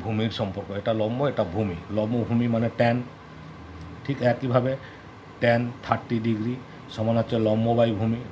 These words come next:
লম্ব আমাদের এখানে দেওয়া আছে পঞ্চাশ রুট থ্রি, আর ভূমি দেওয়া আছে এক্স, ট্যান থার্টি ডিগ্রি। তাহলে এই যে ট্যান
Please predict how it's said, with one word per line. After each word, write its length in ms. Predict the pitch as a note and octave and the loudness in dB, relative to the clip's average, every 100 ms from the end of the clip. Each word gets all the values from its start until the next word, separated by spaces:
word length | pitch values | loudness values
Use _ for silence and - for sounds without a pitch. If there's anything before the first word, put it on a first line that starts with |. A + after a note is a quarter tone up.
| G2+ | 0
লম্ব 200 | A2 A#2 A#2+ | 2 4 2
আমাদের 200 | A#2 A2+ A#2+ | 2 2 0
এখানে 180 | A#2+ A2+ A2 | 0 0 2
দেওয়া 160 | A2 A2+ | 2 2
আছে 140 | A#2 A#2 - | 2 -2 -2
পঞ্চাশ 360 | A2 A2 A#2 G#2+ | -2 2 2 2
রুট 120 | A2+ G#2 | -2 -6
থ্রি, 140 | - A#2+ B2 - - - - - - - A2 | -4 -4 -4 -10 -20 -20 -20 -20 -18 -8 0
আর 80 | G#2 F2 | 0 0
ভূমি 240 | F#2 A2+ A2+ | 2 4 4
দেওয়া 180 | A2+ A2+ A2+ | 6 6 4
আছে 140 | A2 A2+ A2 | 0 0 0
এক্স, 220 | A#2 - - - - - - - - - - - - - - - - - - | -2 -6 -6 -6 -8 -12 -18 -18 -18 -18 -18 -18 -16 -16 -16 -16 -16 -8 2
ট্যান 180 | B2+ C3 A2+ | 2 2 2
থার্টি 280 | A#2+ - A#2+ B2 | 0 0 0 0
ডিগ্রি। 260 | A#2 B2 B2 - - - - - - - - | 0 0 -4 -10 -18 -20 -20 -20 -18 -18 0
তাহলে 220 | B2+ A2 A2 - - - - - - | 2 2 -2 -10 -18 -18 -18 -16 -4
এই 60 | A#2+ | -2
যে 60 | A#2+ - B2 | -2 -2 2
ট্যান 220 | B2 | 4